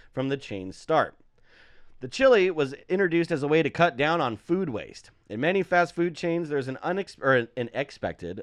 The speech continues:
amount of waste, especially when it comes to meat. When you're cooking hundreds of burgers a day, there will, of course, be little bits of meat here and there that usually just get thrown out. But whether it be from a burger cooked incorrectly, a burger that was the incorrect size,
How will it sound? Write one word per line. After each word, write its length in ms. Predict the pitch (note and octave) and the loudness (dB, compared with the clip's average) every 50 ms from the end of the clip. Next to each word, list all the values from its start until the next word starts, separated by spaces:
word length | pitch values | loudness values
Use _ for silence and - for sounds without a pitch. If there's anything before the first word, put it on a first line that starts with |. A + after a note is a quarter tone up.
| - | -10
amount 360 | - A2 A2+ A2+ A2+ A2+ A2+ - | -8 -6 -4 -4 -4 -6 -6 -6
of 160 | A#2 G#2 G#2 | -8 -8 -4
waste, 380 | A#2+ B2 A2 G2 G#2+ - - - | -2 -2 -2 -4 -6 -12 -12 -14
especially 580 | G#2 G2+ - - - E3+ F#3 - - B2 A#2 | -14 -14 -10 -4 -2 -2 -2 -2 -4 -6 -6
when 120 | A2 A#2 A2+ | -6 -8 -10
it 80 | G2+ | -8
comes 220 | - A2+ A2 A2+ - | -10 -10 -10 -10 -10
to 80 | - | -10
meat. 340 | F#2+ A2 E3 E3 G#2+ - - _ _ _ _ - - - - | -4 -2 -2 -2 -2 -6 -12 _ _ _ _ -20 -20 -20 -12
When 140 | - B2 B2 | -10 -8 -8
you're 100 | A#2 A#2 | -8 -2
cooking 320 | - G#3+ G#3+ F#3 F3+ C#3+ | 0 0 0 0 -2 -4
hundreds 420 | G#2 A2+ D3 F3+ G3 G3 G3 E3 | -2 -2 -2 0 2 0 0 0
of 100 | E3+ E3+ | -2 -4
burgers 320 | D3+ F3 F#3 F3 E3+ E3+ D#3 | 0 0 0 0 0 -2 -4
a 60 | E3 | -2
day, 280 | C#3+ D3+ D3 D3 D#3 D#3 | 0 0 2 2 2 0
there 120 | D3 C#3 | 0 -2
will, 160 | C#3+ D3 D3 | 0 0 -2
of 80 | C#3 B2+ | -2 -4
course, 320 | - - E3+ F#3 F#3 F3 | -4 -4 -2 -2 -2 -4
be 140 | - D3+ D3 | -2 -4 -2
little 240 | C3 A#2+ C#3 D3 C#3+ | -2 0 0 -2 0
bits 260 | C3 D3 D3 - - | -2 -4 -6 -4 -6
of 140 | C#3+ B2 B2 | -6 -4 -2
meat 220 | D3 D#3 D#3 A2+ | -4 -4 -4 -6
here 180 | A2+ C3+ B2+ A#2+ | -6 -6 -4 -4
and 120 | A#2 A2+ | -4 -4
there 280 | A2+ A2+ A2+ A#2+ A#2+ - - - - _ | -4 -2 -2 -2 -2 -4 -6 -18 -8 _
that 120 | C3+ D#3+ | -2 -2
usually 260 | G3 A3 G#3+ F#3+ F#3+ | -2 -2 -2 -2 -2
just 240 | F3 D#3+ E3+ D#3+ - | 0 0 -2 -2 2
get 180 | D#3 D#3+ D3+ - | 0 0 0 0
thrown 320 | - C#3+ D3+ D3 D3 D3 | -4 -2 0 2 2 2
out. 300 | D3+ D#3 D3 D3 D3+ - _ _ - - - - _ - | 2 2 2 2 0 -4 _ _ -20 -20 -20 -20 _ 2
But 260 | E3 G#3 G#3+ - - - - - - | 2 2 2 2 -2 -14 -20 -10 -2
whether 260 | C3+ C3+ C#3+ D#3 D#3 | 0 2 4 4 2
it 60 | D3+ | 2
be 120 | C3+ D#3 D#3 | 2 -2 -2
from 180 | C3+ D3 C3+ | -2 -2 -2
a 60 | B2+ A#2+ | -4 -4
burger 400 | A2+ C3 C#3+ D#3 D#3+ D3+ D3 C3+ | -2 0 0 0 0 0 -4 -4
cooked 260 | - D#3 C#3 A#2+ - | -4 -6 -6 -4 -6
incorrectly, 640 | A#2+ A2+ - G#2+ B2+ F3 G3 F#3 - F3 F3+ F3 E3+ | -8 -8 -4 0 0 2 0 0 -2 -2 -2 2 0
a 60 | D#3 | 0
burger 300 | B2 A2+ B2+ B2+ B2 B2+ | 2 2 0 2 2 0
that 180 | A#2+ A#2 A2+ G#2+ | 0 0 -2 -2
was 300 | A2 G#2+ G#2+ G#2 G2+ G2+ | -2 -4 -4 -6 -8 -10
the 160 | _ G#2 G2+ | _ -10 -8
incorrect 380 | A2+ A#2 G#2 A2+ A2+ G#2 G2 - | -8 -8 -6 -4 -6 -6 -6 -8
size, 640 | - - F#3 F3+ E3+ E3 D#3 D#3 D#3 D#3 C#3+ - | -4 0 2 4 4 4 4 4 2 0 -4 -8